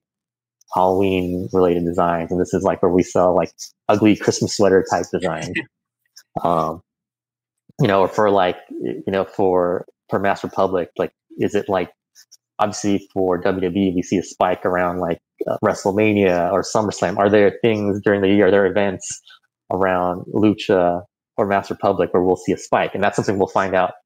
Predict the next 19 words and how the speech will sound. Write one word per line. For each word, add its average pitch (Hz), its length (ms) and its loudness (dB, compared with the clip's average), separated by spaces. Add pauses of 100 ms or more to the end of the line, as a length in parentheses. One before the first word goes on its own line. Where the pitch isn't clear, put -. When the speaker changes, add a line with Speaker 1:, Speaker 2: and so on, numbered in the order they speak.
Speaker 1:
soon. 110 260 2
Is 87 120 -2
it 104 100 2
Speaker 2:
Yeah. - 60 -4
Speaker 1:
gonna 113 160 0
be 104 160 2
a 95 80 2 (140)
consistent, 110 640 0 (240)
sustained 110 440 0
business, 110 320 2
or 95 140 2
will 98 100 4
it 98 120 0
have, 98 180 0
like, 95 200 0
the - 200 -4
peaks - 240 -2
and 104 80 -2
valleys? 104 400 -4